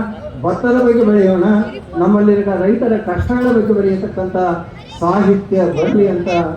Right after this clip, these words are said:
ನಾನು ಆಶೆ ಮಾಡ್ತೇನೆ. ಇದು ಹೆಚ್ಚು ಮಾತಾಡ್ತಕ್ಕಂಥ ವೇಳೆ ಅಲ್ಲ.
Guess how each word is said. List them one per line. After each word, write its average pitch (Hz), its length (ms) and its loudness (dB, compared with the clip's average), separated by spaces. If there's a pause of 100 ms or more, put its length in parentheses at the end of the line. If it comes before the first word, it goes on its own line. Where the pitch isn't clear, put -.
(200)
ನಾನು 147 300 -8
ಆಶೆ 190 360 -4
ಮಾಡ್ತೇನೆ. 175 680 -4 (460)
ಇದು 156 120 -2
ಹೆಚ್ಚು 131 440 -2
ಮಾತಾಡ್ತಕ್ಕಂಥ 160 680 -8
ವೇಳೆ 156 440 4
ಅಲ್ಲ. 151 220 -4